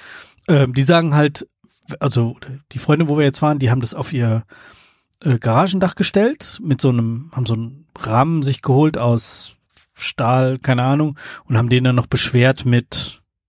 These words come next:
irgendwelchen Klötzen oder Steinen, die sie übrig hatten. Und, ähm, du musst halt ein bisschen Gewicht rund drauf haben, irgendwie dreißig, vierzig Kilo, damit der Wind nicht kommt und es dir einfach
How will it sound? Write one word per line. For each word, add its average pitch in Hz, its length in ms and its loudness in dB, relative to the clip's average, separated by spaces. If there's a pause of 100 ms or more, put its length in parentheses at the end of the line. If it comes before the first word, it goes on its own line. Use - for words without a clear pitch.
(300)
irgendwelchen 113 440 -4
Klötzen 135 440 0
oder 117 220 -6
Steinen, 135 380 0
die 135 80 2
sie 135 120 0
übrig 165 320 -4
hatten. 151 340 -4 (1200)
Und, 123 720 0
ähm, 120 480 2 (100)
du 123 80 0
musst 123 180 2
halt 139 140 0
ein 113 60 -6
bisschen 117 240 0
Gewicht 107 380 -2
rund 107 180 -4
drauf - 320 -6
haben, 92 260 -6
irgendwie 95 200 -12
dreißig, - 260 -8
vierzig - 220 -8
Kilo, 117 220 0
damit 107 260 -4
der 104 120 -2
Wind 110 160 -2
nicht 113 180 -4
kommt 117 240 -4
und 110 120 -8
es - 80 -6
dir 110 120 -6
einfach 104 340 -8